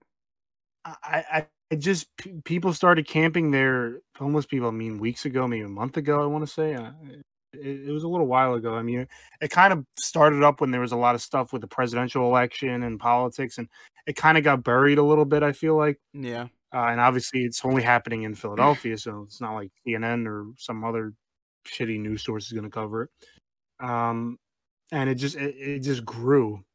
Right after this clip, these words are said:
Speaker 1: It just got worse and worse. The city s-, said that for them to go away. They said no, and it just grew, and they put up barricades, and it's like, n-, you can't let it go much, much farther. Uh, if it's, if it's there in a month, it's, it's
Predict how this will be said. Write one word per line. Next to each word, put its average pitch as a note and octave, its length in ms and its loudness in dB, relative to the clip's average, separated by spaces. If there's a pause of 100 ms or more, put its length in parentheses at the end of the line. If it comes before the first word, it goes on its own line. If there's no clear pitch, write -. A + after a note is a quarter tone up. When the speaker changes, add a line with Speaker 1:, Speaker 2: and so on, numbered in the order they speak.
(140)
Speaker 1:
It C3+ 80 -8
just A#2+ 200 -10
got A#2+ 200 0
worse B2 300 -2
and A#2 320 -10 (340)
worse. C3 280 0
The A#2 100 -8
city B2+ 380 -2
s-, - 180 -16 (180)
said A#2+ 240 -4
that A#2 180 -6
for B2+ 140 -4
them A2 140 -2
to G#2 60 -8
go G#2 180 -6
away. E3+ 420 6
They A#2+ 160 0
said G#2+ 240 -12
no, D#3+ 520 4 (600)
and A2 240 -8
it A2 60 -8
just A2 220 -10
grew, C3+ 380 4
and B2 80 2
they A2 80 -2
put A2+ 160 -6
up G2 140 -8
barricades, A#2 720 -2
and G#2+ 140 -10
it's G2+ 160 -12
like, G#2 140 -10 (100)
n-, B2+ 360 -12 (640)
you C3 120 -8
can't D#3 300 2
let B2 120 0
it G#2+ 60 -6
go G#2+ 180 -6
much, G2+ 240 -14 (120)
much A2+ 200 -10
farther. A2 460 -10
Uh, A#2+ 140 -18 (760)
if D3+ 280 -10
it's, D3 100 -8
if D#3+ 120 2
it's D3 100 -6
there F#3+ 280 8
in E3+ 80 6
a D#3 40 6
month, D3+ 400 6 (360)
it's, D#3 280 -12 (200)
it's D3 220 -8